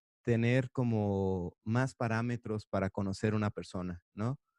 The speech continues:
¿Qué cantidad es piel? ¿Qué cantidad es grasa? ¿Qué cantidad es masa muscular esquelética hasta cierto punto, no?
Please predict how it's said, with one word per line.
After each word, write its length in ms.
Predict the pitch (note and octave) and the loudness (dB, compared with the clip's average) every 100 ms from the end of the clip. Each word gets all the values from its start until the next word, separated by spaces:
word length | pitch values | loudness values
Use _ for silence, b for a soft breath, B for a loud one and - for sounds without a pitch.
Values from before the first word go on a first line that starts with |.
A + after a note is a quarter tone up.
| _ _ _ _ - | _ _ _ _ -8
¿Qué 100 | - | -2
cantidad 400 | C3 C#3 A#2 A2 | 2 2 4 4
es 140 | G#2 G2+ | 4 0
piel? 480 | - G2 G#2 A2 G#2 | 0 2 4 2 0
¿Qué 140 | A#2 | -2
cantidad 560 | C3+ B2+ A2+ G#2+ G#2 G#2 | -2 -4 -2 0 2 2
es 240 | G#2 G2 | 0 -2
grasa? 640 | G2+ G#2 A2 A2 G#2+ G#2 - _ _ _ | 0 2 2 2 0 -2 -4 _ _ _
¿Qué 120 | A2 | -4
cantidad 520 | A#2 A#2 A2+ A2 A2 | -2 -2 0 2 2
es 180 | A2 F#2+ | 2 0
masa 360 | G#2 G#2+ G#2+ A2 | -2 -2 -2 -4
muscular 480 | G#2 - G2 G2 G2 | -6 -6 -2 -2 -2
esquelética 920 | - F#2 G2 A2 A2 G#2 F#2 G2+ G2+ | -6 -6 0 0 0 -4 -6 -4 -4
hasta 180 | - - | -6 -8
cierto 360 | G2+ F#2 F#2+ | -6 -6 -8
punto, 540 | - A#2 A2+ G#2 F#2 F2 | -6 -4 -2 -4 -4 -2
no? 320 | G#2+ D3+ | -2 -4